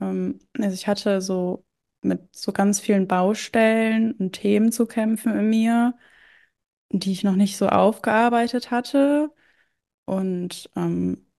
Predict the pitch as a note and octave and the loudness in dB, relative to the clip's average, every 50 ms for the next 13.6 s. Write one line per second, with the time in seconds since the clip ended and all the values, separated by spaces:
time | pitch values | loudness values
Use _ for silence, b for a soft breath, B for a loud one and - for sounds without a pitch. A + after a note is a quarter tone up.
0 | _ _ _ _ _ _ _ _ - F3 - - - - - - - G3+ G3+ G3+ | _ _ _ _ _ _ _ _ -6 -6 -6 -6 -10 -12 -10 -6 -2 0 0 0
1 | G3+ - - - - G3+ G#3 G#3 G3 G3 G3 - F#3+ F3+ G3 - - F#3 G3 G3+ | 0 -2 -2 0 0 0 0 0 -2 -2 -2 -2 -2 -2 -2 0 2 4 4 6
2 | G#3 G#3 - F#3+ F3+ F3 E3+ F3 F3+ F3+ - - F#3 F3+ F3+ - F#3 F3+ F#3 F#3 | 4 4 2 -2 -2 0 0 0 -2 -2 -4 -4 -4 -4 -4 -4 -4 -2 -2 -2
3 | - - F#3+ F#3 F#3 F3+ F3+ - F#3 - - F3+ F3+ F#3 F#3+ - - - F3+ F3 | -4 -2 -2 -2 -2 -2 -2 -4 -4 -2 0 2 2 0 0 -2 -4 -6 -4 -2
4 | F3 E3+ E3+ E3+ - - F3+ F3 F3 F3 F3 F3 - - _ b b b b b | -2 -2 -2 -2 -2 -2 -2 -2 -2 -2 -4 -4 -8 -14 _ b b b b b
5 | b b b b b b b b b _ _ - F3+ F3 E3+ E3+ E3+ E3 E3+ - | b b b b b b b b b _ _ -4 -2 0 0 0 0 0 -2 -2
6 | - - - - _ _ _ _ _ _ _ - G3 - - G#3 G3+ - G#3 G3 | -6 -10 -12 -18 _ _ _ _ _ _ _ -10 -6 -2 0 0 2 2 2 2
7 | F#3+ F3+ - G3 G3+ - - G#3 - - G3 G3 - - G3 F3+ - - G#3 G3+ | 2 4 4 2 2 2 -2 -4 0 0 0 0 0 -4 -4 -4 -2 2 4 4
8 | G3 G3 G3 G3 G3 G3 G3 - _ _ - G3 G3 G3 - F#3 F#3 F#3+ F#3+ F#3 | 6 6 6 6 4 2 -2 -6 _ _ 2 2 2 2 0 -4 -2 -2 -2 -2
9 | F3 F3+ - F3+ F3 - F3 F3 - F#3 - - F3+ - F3 - - A3+ A#3+ B3 | -2 -2 -2 -2 -2 0 0 0 0 0 -2 -4 -6 -6 -4 0 4 6 8 8
10 | B3+ A#3 A3 A3+ A3+ A3 G#3 - - - G3 G3 - G3+ F#3 F#3 F3+ F#3 - - | 8 6 6 4 2 0 -2 -6 -8 -8 -8 -4 -2 -4 -2 -2 -4 -6 -4 -4
11 | F#3+ F#3+ F#3 - - G3 G3 F#3+ F#3+ - F#3+ F3+ F3 F3 F3 - G#3 G3 G3+ G3 | -6 -6 -6 -6 -2 -2 -2 -2 0 -2 -2 -2 -2 -4 -4 0 2 2 2 0
12 | - - - - - - - _ - - - G#3 G3+ G3+ G3+ F#3 E3+ - F3+ E3 | -4 -14 -14 -14 -14 -14 -18 _ -12 -4 0 2 2 4 2 2 0 0 -2 -2
13 | D#3+ D#3+ - - F3 E3+ E3 D#3+ E3 D#3+ - - | -2 -4 -6 -8 -8 -6 -6 -6 -6 -8 -14 -20